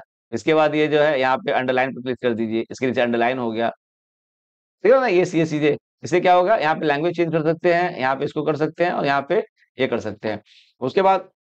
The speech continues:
सारी चीज दी हुई है यहाँ पर, देखिए करने के लिए इसको कर सकते हैं। फिर सेकंड नंबर पे आते हैं इंसर्ट। हाँ, इंसर्ट आता है, इंसर्ट ऑप्शन है। मान लीजिए कि आपको चाहते हैं कोई पिक्चर यहाँ पे जोगिंदर के नाम पे, जोगिंदर साहब पिक्चर लगाना चाहते हैं आपको यहाँ पे, हाँ पिक्चर लगाना चाहते हैं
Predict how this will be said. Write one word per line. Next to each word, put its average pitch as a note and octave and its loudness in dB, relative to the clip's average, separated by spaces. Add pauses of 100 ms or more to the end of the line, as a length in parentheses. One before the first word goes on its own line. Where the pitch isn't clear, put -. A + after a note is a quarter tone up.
(1600)
सारी C#3 0
चीज D#3 -2
दी D#3 0
हुई D#3+ 2
है D#3 2
यहाँ C#3+ 2
पर, D#3 0
देखिए C3 -2
करने C3 -2
के C3 -2
लिए C#3+ 0
इसको B2+ -4
कर A#2 0
सकते A2 -8
हैं। G#2+ -10 (320)
फिर D3+ -2
सेकंड E3+ 0
नंबर G3 2
पे F3 2
आते E3+ 0
हैं E3+ -4
इंसर्ट। E3 2 (420)
हाँ, F3 0
इंसर्ट D3 0
आता C#3 0
है, C#3+ 0
इंसर्ट C#3 -2
ऑप्शन A#2+ -2
है। B2 -6 (100)
मान B2+ 2
लीजिए C3+ -2
कि C3+ -4
आपको B2+ -2
चाहते B2+ -2
हैं C#3 -2
कोई C#3+ 0
पिक्चर C#3+ 0
यहाँ C3 2
पे B2 -4
जोगिंदर C3 0
के B2+ -2
नाम C3 -2
पे, C3 -4
जोगिंदर B2+ 0
साहब B2+ 0
पिक्चर A#2+ 0
लगाना A2+ 0
चाहते G#2+ -4
हैं G#2 -2
आपको G#2 -8
यहाँ G2+ -6
पे, G#2 -6 (260)
हाँ C#3+ -2
पिक्चर A#2+ -2
लगाना A#2 -2
चाहते A#2 -4
हैं C#3+ -6